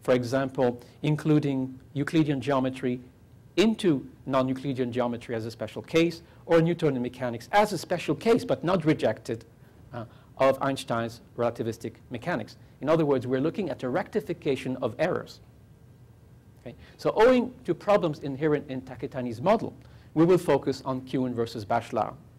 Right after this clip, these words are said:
So here, I know it's a busy, uh, table, uh, to compare Kuhn and Bachelard, so I will emphasize, I will highlight the main points, the similarities in yellow and the differences in red.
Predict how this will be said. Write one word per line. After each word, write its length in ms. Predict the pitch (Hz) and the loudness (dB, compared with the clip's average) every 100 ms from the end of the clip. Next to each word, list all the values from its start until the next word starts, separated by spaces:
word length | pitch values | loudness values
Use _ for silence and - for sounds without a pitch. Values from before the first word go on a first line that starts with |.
| - - - - - - - - - | -20 -20 -20 -20 -20 -20 -20 -20 -18
So 160 | - 135 | 0 0
here, 260 | 233 208 143 | 4 4 6
I 120 | 156 | 4
know 160 | 147 | 2
it's 180 | 127 127 | 0 -2
a 40 | 117 | -2
busy, 420 | 139 123 123 113 | -2 0 -2 -4
uh, 220 | 110 113 | -6 -10
table, 420 | - 196 120 120 - - - | 2 2 2 -2 -6 -18 -10
uh, 200 | 127 117 117 | -6 -4 -4
to 160 | 127 | -8
compare 520 | 113 147 123 139 127 127 - | -6 -6 -2 0 0 -2 -14
Kuhn 220 | - 135 123 | -8 -6 -6
and 140 | 117 | -6
Bachelard, 460 | 113 - 160 143 131 - - | -6 -4 -4 -4 -6 -16 -20
so 220 | - 139 131 | -4 2 4
I 140 | 139 | 6
will 360 | 143 143 139 - - - | 6 4 2 -6 -20 -8
emphasize, 640 | 160 170 165 - 127 113 113 | -6 -4 -4 0 0 0 -2
I 60 | |
will 140 | 123 120 | -4 -4
highlight 500 | - 139 120 117 113 | -2 -2 0 -2 -4
the 60 | |
main 200 | 117 120 | -6 -6
points, 360 | 113 185 113 - - - - | -4 -2 -2 -8 -20 -20 -12
the 80 | |
similarities 840 | 120 185 175 147 131 127 127 117 110 - - 135 | -2 0 4 4 4 0 -4 -6 -8 -20 -20 -10
in 160 | 117 | -4
yellow 400 | 147 160 143 143 - - - | 0 2 2 0 -6 -20 -8
and 320 | 127 123 120 - | -4 -4 -4 -10
the 160 | 127 123 | -6 -4
differences 640 | 165 160 131 117 120 117 - - - | -4 -4 -6 -6 -8 -8 -12 -20 -16
in 120 | 123 117 | -10 -2
red. 260 | 165 104 | 0 -2